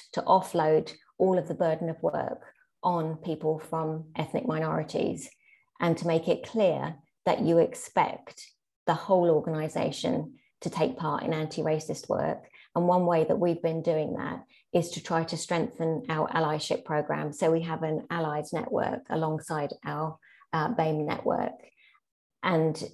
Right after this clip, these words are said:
there's still more work to do there, I think, but it's,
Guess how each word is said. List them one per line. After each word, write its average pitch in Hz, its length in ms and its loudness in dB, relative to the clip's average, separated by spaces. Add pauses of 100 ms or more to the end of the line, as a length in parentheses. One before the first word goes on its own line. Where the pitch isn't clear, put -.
(240)
there's 175 200 6
still 208 200 8
more 170 260 6
work 165 280 2
to 165 100 -8
do 165 200 0
there, 160 240 0
I 147 120 -4
think, - 340 -2 (360)
but - 260 6
it's, - 460 2